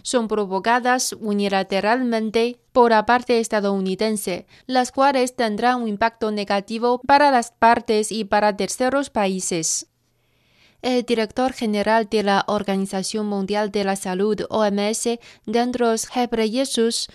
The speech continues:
dijo hoy que la pandemia de la covid diecinueve no puede ser derrotada en un mundo dividido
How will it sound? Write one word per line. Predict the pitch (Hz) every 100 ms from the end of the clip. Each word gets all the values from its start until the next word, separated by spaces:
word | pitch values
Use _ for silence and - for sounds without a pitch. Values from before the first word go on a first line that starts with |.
| _ 233
dijo | 240 254 254 -
hoy | 214 240
que | 233 214
la | 208 196
pandemia | 185 185 208 233 240 240
de | 233 208
la | 202
covid | 202 190 185
diecinueve | 190 - 190 196 220 214 214 - _
no | 233 254
puede | 240 233 214
ser | 208 214 196
derrotada | 202 190 185 185 202 214 233 - -
en | 240
un | 233
mundo | 226 262 269 302
dividido | 247 208 208 208 214 185 165